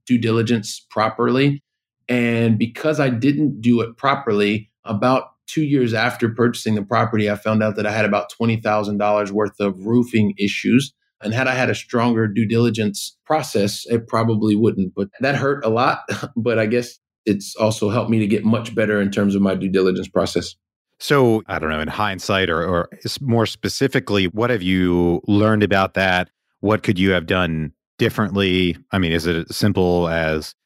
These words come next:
Speaker 2: hiring someone for a couple hundred bucks to just go through the house and take a million pictures so you can review it? Do you get,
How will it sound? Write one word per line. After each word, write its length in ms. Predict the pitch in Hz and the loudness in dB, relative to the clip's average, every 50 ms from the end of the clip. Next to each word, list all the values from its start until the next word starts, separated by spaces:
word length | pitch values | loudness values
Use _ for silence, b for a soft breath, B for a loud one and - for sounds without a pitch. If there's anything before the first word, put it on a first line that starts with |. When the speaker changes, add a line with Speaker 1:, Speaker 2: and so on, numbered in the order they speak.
| _ _ _ _ _ _ - | _ _ _ _ _ _ -4
Speaker 2:
hiring 380 | - 104 104 101 98 98 95 92 | -2 0 2 2 2 0 -2 -4
someone 880 | - - 104 92 90 90 87 87 87 85 85 82 82 82 85 80 78 - _ | -4 -2 -2 0 0 0 0 0 0 0 0 0 -2 -2 -2 -4 -6 -10 _
for 520 | - - 90 82 80 80 76 76 76 76 - - | -6 -2 0 2 2 2 2 2 0 -2 -4 -4
a 100 | 71 73 | -8 -6
couple 260 | - - - - 82 | -4 -4 -4 -4 -4
hundred 340 | 82 90 87 - 85 71 - | -4 -4 -4 -4 -6 -6 -4
bucks 320 | 87 85 82 - - - | -4 -4 -4 -4 -6 -8
to 100 | - 85 | -6 -4
just 240 | 76 82 80 - - | -4 -4 -4 -4 -2
go 160 | - 85 85 | -2 -2 -2
through 180 | 82 - 95 87 | -2 -2 -2 -2
the 120 | 85 80 | -2 -2
house 300 | 82 85 82 80 82 - | -2 -2 -2 -2 -4 -4
and 100 | 87 80 | -6 -4
take 160 | - 85 82 - | -4 -4 -4 -2
a 100 | 92 90 | -2 -2
million 480 | 90 90 90 98 101 92 90 85 85 85 | -2 0 0 0 0 0 -2 -4 -6 -6
pictures 520 | - 95 85 - - 98 90 90 85 - | -6 -6 -6 -4 -2 -2 0 0 -2 -2
so 100 | - 85 | -4 -2
you 180 | 80 80 78 - | -2 -2 -2 -2
can 300 | - 78 71 73 73 71 _ _ | -4 -4 -2 -2 -4 -4 _ _
review 420 | 87 87 85 80 98 120 131 139 | 0 0 2 2 4 4 4 6
it? 220 | 139 135 127 123 82 | 6 6 4 4 2
Do 80 | 82 | 0
you 120 | 85 82 78 | -2 -2 -2
get, 160 | 71 85 - | -2 -4 -4